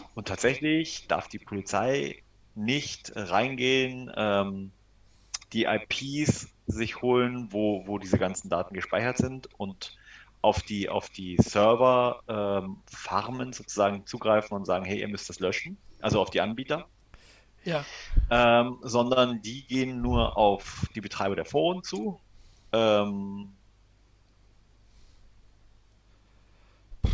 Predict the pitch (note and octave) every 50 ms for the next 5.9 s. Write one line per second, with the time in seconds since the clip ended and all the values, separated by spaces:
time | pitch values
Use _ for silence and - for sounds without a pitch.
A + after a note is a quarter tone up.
0 | - - - - - - - G2+ G#2+ G#2 A2+ G#2 G2+ B2 C3+ C3+ C#3+ C#3 - -
1 | C#3 C3+ C3 C3+ D3 C#3+ - - - - - - - _ A2+ A2 A2 G#2+ G2 G2+
2 | - - C#3+ E3 E3+ B2+ G2+ G2 F#2 G2 C#3+ E3+ - - - - - _ _ _
3 | _ A2 A2 G#2 G#2 G2 G#2 G2+ G2 G2 G2 F#2 - - - E3 G3 F#3 E3+ D3
4 | A2+ G2+ A2+ A2 G#2+ - - - D3+ - - - - F2+ G2 F2+ A2 A#2+ A2+ -
5 | F2+ - - G2+ F#2+ - - - A#2+ A#2 G#2 G2 A#2+ B2+ - G#2 G2